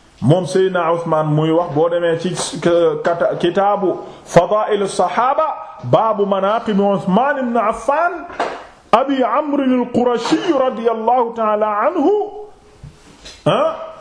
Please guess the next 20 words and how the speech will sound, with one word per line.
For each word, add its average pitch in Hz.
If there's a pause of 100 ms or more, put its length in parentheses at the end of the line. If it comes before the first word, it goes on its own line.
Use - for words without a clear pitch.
(220)
foofu 208
Seydina 202
Imaamul 190
Bukhari 175
radiyallahu 170
anhu 160
mu 165
ne, 202 (240)
ci 180
biir 220
xadiis 180
boobu, 143
Seydina 190
Ousmane 165
mu 160
ne, 165
"Wa 147
aamantu 202
bimaa 190
bu'itha 185